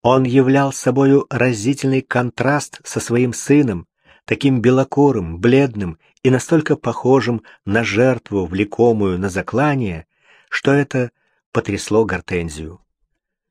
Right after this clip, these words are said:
Появившись, Этьен не вымолвил и десяти слов,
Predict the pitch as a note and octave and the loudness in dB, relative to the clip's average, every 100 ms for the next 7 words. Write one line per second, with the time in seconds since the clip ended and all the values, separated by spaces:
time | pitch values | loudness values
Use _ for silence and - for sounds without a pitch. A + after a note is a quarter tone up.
0 | _ - G2+ G#2 A#2+ C#3+ - C3+ - _ | _ -2 2 2 2 0 -4 -8 -12 _
1 | _ _ _ _ _ - - - G#2 C3 | _ _ _ _ _ -6 -4 0 2 2
2 | C3 A#2+ B2 A#2 - D3 C#3 C3+ C3+ C#3 | 0 0 0 0 2 2 2 -2 -2 -4
3 | B2+ - B2+ A#2+ A#2 A2+ C3 - F#2+ F#2 | -6 -6 -4 -2 -4 -4 -6 -6 -4 -6
4 | - | -8